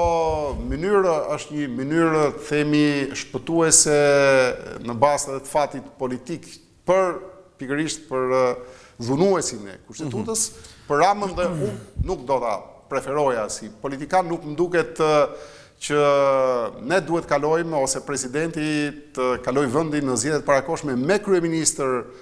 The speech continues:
Speaker 1: Ramën, me ministër të brendshëm Leshajn, me administratën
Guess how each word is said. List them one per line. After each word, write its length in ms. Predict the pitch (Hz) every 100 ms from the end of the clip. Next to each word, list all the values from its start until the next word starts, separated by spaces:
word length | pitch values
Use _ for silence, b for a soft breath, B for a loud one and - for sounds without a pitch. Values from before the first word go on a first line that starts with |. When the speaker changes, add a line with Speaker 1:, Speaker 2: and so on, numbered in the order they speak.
| B
Speaker 1:
Ramën, 440 | 135 170 185 190 180 B B B
me 140 | 147 165
ministër 360 | 180 180 156
të 160 | 123 110
brendshëm 580 | 147 143 - 131 113 120
Leshajn, 480 | 185 185 185 180 185 B B B
me 160 | 160
administratën 880 | 143 143 143 151 - 180 165 156 127